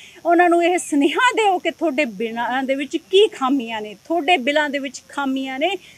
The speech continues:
ਤੁਸੀਂ ਕਿਸਾਨ ਨੂੰ ਮਜ਼ਦੂਰ ਬਣਾ ਕੇ ਰੱਖਣਾ ਚਾਹੁੰਦੇ, ਤੁਹਾਡੇ ਬਿੱਲਾਂ ਦੇ ਵਿੱਚ ਖਾਮੀਆਂ ਨੇ। ਤੁਸੀਂ ਕਾਰਪੋਰੇਟ ਘਰਾਣਿਆਂ ਨੂੰ ਬਲੈਕ ਮਾਰਕੀਟਿੰਗ ਕਰਨ ਲਈ, ਕਾਲਾ ਬਾਜ਼ਾਰੀ ਕਰਨ ਲਈ ਖੁੱਲ੍ਹਾ, ਅ, ਰ-, ਅ, ਰਸਤਾ ਦੇ ਰਹੇ ਹੋ। ਤੁਹਾਡੀ ਬਿੱਲ ਦੇ ਵਿੱਚ ਖਾਮੀਆਂ ਨੇ।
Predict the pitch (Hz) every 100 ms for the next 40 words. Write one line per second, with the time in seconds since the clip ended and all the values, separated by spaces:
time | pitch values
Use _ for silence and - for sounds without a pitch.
0 | - 339 330 - 285 - 302 311 302 311
1 | 226 240 190 339 427 240 294 277 247 254
2 | 240 254 240 262 226 220 208 - 269 285
3 | 339 226 254 269 294 302 302 - - 277
4 | 277 294 285 330 415 - - - 320 370
5 | - 320 359 392 370 370 - 349 294 277
6 | 302 320 302 196 247 294 - 285 302 277
7 | 320 339 311 294 277 269 262 254 302 359
8 | - - - 302 302 285 240 208 269 370
9 | 415 359 339 320 311 - 302 294 302 294
10 | 240 202 240 233 233 240 240 226 262 -
11 | 302 240 254 240 254 247 - 320 339 -
12 | 226 254 277 320 320 - - 269 269 294
13 | 294 302